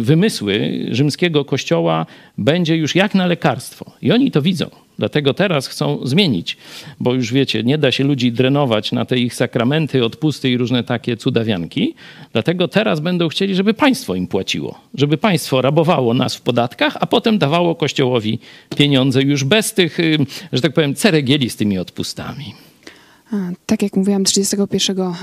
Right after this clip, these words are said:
Speaker 2: października będzie obchodzona pięćset piąta rocznica reformacji. Pokażmy teraz sondę wśród, e, młodych mieszkańców Lublina, wśród studentów o tym,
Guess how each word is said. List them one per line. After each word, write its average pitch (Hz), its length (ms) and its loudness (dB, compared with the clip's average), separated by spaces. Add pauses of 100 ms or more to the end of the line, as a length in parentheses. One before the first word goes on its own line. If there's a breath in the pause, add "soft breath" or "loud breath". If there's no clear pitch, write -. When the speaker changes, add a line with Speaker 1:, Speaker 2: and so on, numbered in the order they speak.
(160)
Speaker 2:
października 196 600 -4
będzie 190 300 -2
obchodzona 180 420 -2 (100)
pięćset 240 380 0
piąta 185 400 -2 (460 loud breath)
rocznica 202 640 -2
reformacji. 196 720 -4
Pokażmy 226 580 -2
teraz 214 400 -2 (140)
sondę 214 500 0
wśród, 208 400 -4 (480 loud breath)
e, 180 160 -4
młodych 214 360 0
mieszkańców 190 560 -4
Lublina, 196 600 -2
wśród - 360 0
studentów 202 500 -2
o - 80 -6
tym, 220 220 -2